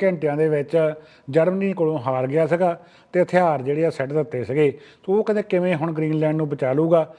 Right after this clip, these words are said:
ਕਹਿੰਦੇ ਸਾਡੇ ਕੋਲ ਇਸ ਵੇਲੇ ਦੁਨੀਆ ਦੇ ਇਹੋ ਜਿਹੇ ਹਥਿਆਰ ਆ ਕਿ ਮੈਂ ਦੱਸ ਵੀ ਨਹੀਂ ਸਕਦਾ, ਮੈਂ ਉਹਨਾਂ ਦੀ ਗੱਲ ਵੀ ਨਹੀਂ ਕਰ ਸਕਦਾ। ਇਹੋ ਜਿਹੇ ਸਾਡੇ ਕੋਲ ਹਥਿਆਰ ਮੌਜੂਦ ਆ ਤੇ ਅਸੀਂ ਰਾਖੀ ਕਰ ਸਕਦੇ ਹਾਂ।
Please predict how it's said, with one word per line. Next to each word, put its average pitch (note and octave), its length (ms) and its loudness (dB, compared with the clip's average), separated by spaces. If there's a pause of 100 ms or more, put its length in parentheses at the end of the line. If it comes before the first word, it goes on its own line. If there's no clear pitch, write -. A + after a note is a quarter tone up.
(240)
ਕਹਿੰਦੇ F#3 180 -2
ਸਾਡੇ D#3 440 -2
ਕੋਲ E3 240 -2
ਇਸ D#3+ 200 -2
ਵੇਲੇ E3 200 -2
ਦੁਨੀਆ D3 360 -2
ਦੇ E3 120 2
ਇਹੋ D3 160 0
ਜਿਹੇ F3 120 0
ਹਥਿਆਰ E3+ 360 0
ਆ C#3+ 80 -2
ਕਿ E3 100 -6
ਮੈਂ F3 100 -4
ਦੱਸ C3+ 320 -6
ਵੀ D3 80 -4
ਨਹੀਂ E3 100 -4
ਸਕਦਾ, B2 280 -10
ਮੈਂ C#3 440 -6
ਉਹਨਾਂ D#3+ 60 0
ਦੀ E3+ 60 0
ਗੱਲ C3+ 320 0
ਵੀ D3+ 80 0
ਨਹੀਂ F3 100 -2
ਕਰ D3+ 160 -2
ਸਕਦਾ। C3+ 440 -4 (340)
ਇਹੋ E3 180 4
ਜਿਹੇ F#3 100 0
ਸਾਡੇ D#3+ 240 -4
ਕੋਲ D#3 140 -4
ਹਥਿਆਰ D3 300 -4
ਮੌਜੂਦ C3 400 0
ਆ - 200 2 (220)
ਤੇ G3+ 80 2
ਅਸੀਂ G#3+ 180 2
ਰਾਖੀ F3 300 0
ਕਰ C#3 180 -4
ਸਕਦੇ B2 400 -6
ਹਾਂ। C#3+ 140 -2